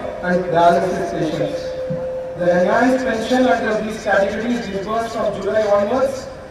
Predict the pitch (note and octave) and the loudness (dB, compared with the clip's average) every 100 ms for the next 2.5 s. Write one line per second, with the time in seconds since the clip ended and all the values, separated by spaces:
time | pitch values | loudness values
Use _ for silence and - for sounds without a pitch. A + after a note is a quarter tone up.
0 | - - F#3 F#3 F#3+ G3 F#3+ F#3+ G#3+ G3+ | -16 -10 -4 -2 0 0 0 -4 -6 2
1 | G3+ G#3 - F3+ A3+ B3+ C4+ - - - | 2 2 0 0 2 2 2 0 -6 -10
2 | - F#3 F#3 G3 | -10 -4 -2 4